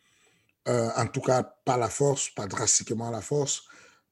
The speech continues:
Euh, et du coup, ce qui te reste à modifier, c'est, voilà, comme je disais, c'est le technico-tactique. Et, et, et du coup, c'est pas un génie, euh, Vettori, c'est pas,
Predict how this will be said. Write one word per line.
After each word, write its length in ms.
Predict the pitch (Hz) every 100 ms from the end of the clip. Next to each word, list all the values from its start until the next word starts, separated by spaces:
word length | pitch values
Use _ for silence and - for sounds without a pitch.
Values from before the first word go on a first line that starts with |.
| -
Euh, 180 | 127 123
et 100 | 120
du 80 | 113
coup, 180 | - 143
ce 140 | -
qui 140 | -
te 100 | -
reste 220 | 127 127 120
à 40 |
modifier, 480 | 110 107 104 - 113
c'est, 300 | - 113 113
voilà, 240 | 139 165
comme 180 | 139 135
je 60 | 110
disais, 140 | 127
c'est 160 | - 120
le 80 |
technico-tactique. 840 | 104 110 110 - 110 107 - 151 -
Et, 440 | - - - - 117
et, 200 | 113 120
et 40 |
du 140 | 107
coup, 180 | 113 151
c'est 300 | 131 - -
pas 140 | - 113
un 160 | 110
génie, 580 | 101 113 127 139 123 113
euh, 160 | 110 104
Vettori, 420 | 104 101 117 120
c'est 140 | -
pas, 280 | 101 110 107